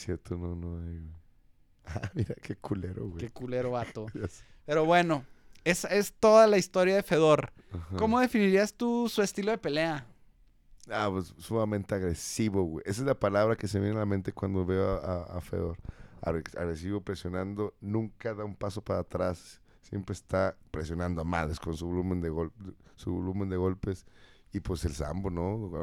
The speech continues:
Speaker 1: Al, al momento de tirar es un virtuoso, güey. Al de, de, al momento del derribo,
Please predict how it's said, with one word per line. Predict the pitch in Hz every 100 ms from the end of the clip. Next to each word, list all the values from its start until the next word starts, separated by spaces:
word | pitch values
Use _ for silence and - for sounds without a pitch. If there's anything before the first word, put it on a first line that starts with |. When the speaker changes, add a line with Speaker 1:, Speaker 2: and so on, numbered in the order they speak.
| -
Speaker 1:
Al, | 87
al | 71
momento | 87 85 95 101
de |
tirar | - 87
es | 92 92
un |
virtuoso, | 90 82 - 78 90 110
güey. | 90 78
Al | 76
de, | 85 85 -
de, | 90 -
al | 90 87
momento | 87 92 107
del | 101
derribo, | 87 92 101 123